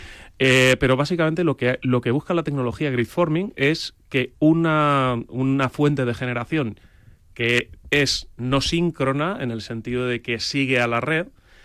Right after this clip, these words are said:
eh, se convierta o sea capaz de dar soporte a la red como si fuese un generador síncrono. Es tratar de como ponerle una máscara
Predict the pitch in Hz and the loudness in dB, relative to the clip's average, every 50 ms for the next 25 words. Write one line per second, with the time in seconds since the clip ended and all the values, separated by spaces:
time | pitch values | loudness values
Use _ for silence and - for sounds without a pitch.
0 | - - - - - - 131 127 131 - - - - 156 151 - 165 156 156 147 | -20 -20 -20 -10 -4 0 2 2 2 2 0 -2 -2 -2 0 0 0 0 2 4
1 | 160 165 165 - 180 185 190 - 175 165 - - 156 - 160 151 - 160 147 127 | 2 2 2 0 -2 -2 -2 -2 -4 -4 -2 -2 -4 -4 -4 -2 -2 0 0 0
2 | 123 139 139 - - 156 - 160 147 - 165 156 160 160 160 - - - 156 139 | 0 0 -2 -2 -6 -6 -6 -6 -6 -4 -4 -4 -4 -4 -6 -6 -4 -2 0 0
3 | 143 - - 135 - 143 143 - - 139 139 135 - - 143 131 120 117 113 117 | 0 -2 -4 -4 -4 -4 -4 -2 -2 -4 -4 -4 -6 -6 -6 -4 -2 -2 0 0
4 | 120 113 - - - 110 101 - - 92 - 107 123 135 - - - 143 139 135 | 0 0 -2 -2 -4 -6 -6 -6 -10 -8 -4 -2 -2 -2 -2 -2 0 0 0 2
5 | 151 143 151 143 139 - 131 135 131 123 139 135 147 143 139 143 143 147 143 139 | 2 0 0 0 0 0 0 -2 0 0 -2 -2 -2 -2 -4 -4 -2 -2 -2 0
6 | 143 156 156 - - - 151 165 190 240 | 0 0 -2 -2 -2 -2 -2 -2 -2 -6